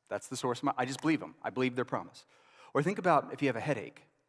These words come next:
If you have a headache and you're like, "I need some ibuprofen," you go to a bottle, you open up a bottle, pull out a few pills,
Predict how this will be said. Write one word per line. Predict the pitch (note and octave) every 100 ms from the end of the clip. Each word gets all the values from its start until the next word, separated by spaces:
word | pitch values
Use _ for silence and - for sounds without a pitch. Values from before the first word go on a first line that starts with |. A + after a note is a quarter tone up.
| _ _ _ _ _ -
If | B2
you | F3+
have | G3+
a |
headache | D#3 D#3+ D#3+
and | D#3+
you're | C3+
like, | A#2+
"I | D#3
need | F3 D#3
some | C3+
ibuprofen," | B2 B2 - B2 - F2+ F2+ -
you | G2+
go | A2
to | C#3+
a |
bottle, | D#3 D3 D#3
you | B2+
open | A#2+ D3
up | D3
a |
bottle, | C3 A2 B2 D3+ - -
pull | A2+
out | G#2+ B2+
a |
few | C#3+
pills, | C3+ A2 G#2+